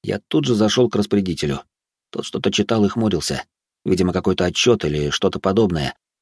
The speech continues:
но я не стал его тревожить по этому поводу. Мне сейчас задание на несколько дней,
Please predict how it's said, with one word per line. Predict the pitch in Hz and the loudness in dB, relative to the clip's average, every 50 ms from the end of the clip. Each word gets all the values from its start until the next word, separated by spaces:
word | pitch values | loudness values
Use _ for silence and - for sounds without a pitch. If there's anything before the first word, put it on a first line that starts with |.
| _ - | _ -6
но | - 127 139 | -2 0 2
я | 139 123 | 2 4
не | 120 117 | 2 2
стал | 107 - 135 120 101 | 2 2 2 4 4
его | 85 82 | 2 2
тревожить | - 90 90 90 85 82 80 80 - - - | 2 2 2 2 2 2 0 -2 -6 -6 -4
по | - | -2
этому | 80 78 78 82 85 85 | -2 -2 -2 -2 -2 -2
поводу. | - 90 85 80 80 78 78 71 - _ _ _ _ _ _ _ _ _ _ _ _ _ _ _ - | 0 0 0 0 0 0 -2 -4 -4 _ _ _ _ _ _ _ _ _ _ _ _ _ _ _ -2
Мне | 95 113 147 156 139 | 0 2 2 2 2
сейчас | - 107 - 101 90 85 | 2 2 2 2 0 2
задание | 95 98 95 98 95 95 95 92 95 | 2 2 2 2 2 2 2 2 2
на | 92 92 95 | 2 0 0
несколько | 95 90 - - 90 - 98 90 | 0 -2 -2 -4 -2 0 0 2
дней, | 90 98 92 87 82 - - | 2 2 2 2 -2 -4 -8